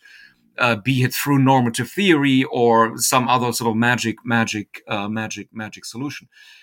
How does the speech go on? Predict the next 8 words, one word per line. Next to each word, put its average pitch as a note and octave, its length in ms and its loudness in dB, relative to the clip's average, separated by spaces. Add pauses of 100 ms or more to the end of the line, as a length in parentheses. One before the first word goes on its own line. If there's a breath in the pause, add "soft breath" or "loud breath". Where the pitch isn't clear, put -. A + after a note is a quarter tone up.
(120)
Having G3 280 0
said D3 240 -4
that, F#3+ 320 2
I D3 100 -2
also E3 300 -2
wanna C#3+ 400 -4 (120)
emphasize A#2+ 800 -6
that C3+ 300 -2